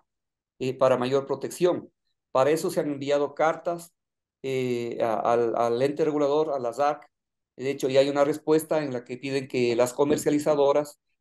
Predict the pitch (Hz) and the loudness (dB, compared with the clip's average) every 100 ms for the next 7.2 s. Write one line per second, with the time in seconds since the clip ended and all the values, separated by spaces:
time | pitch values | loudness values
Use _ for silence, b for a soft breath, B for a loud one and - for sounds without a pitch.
0 | _ - 131 131 131 131 160 160 147 143 | _ -14 -6 -4 -4 -2 -2 -2 0 4
1 | 143 139 139 143 151 156 151 139 170 156 | 6 6 2 4 2 4 2 0 0 -2
2 | 131 127 123 120 117 120 - 202 131 - | 0 -2 -2 -6 -6 -6 2 2 2 -6
3 | _ _ _ _ _ _ _ _ _ - | _ _ _ _ _ _ _ _ _ 4
4 | 196 220 170 190 202 - 190 185 160 156 | 6 6 6 2 2 -2 -2 -2 -4 -2
5 | 156 156 143 147 139 123 123 175 175 120 | -2 -4 -8 -6 -6 -6 0 2 2 0
6 | - _ _ _ - 143 147 170 170 151 | -8 _ _ _ 0 0 4 2 2 0
7 | - | -2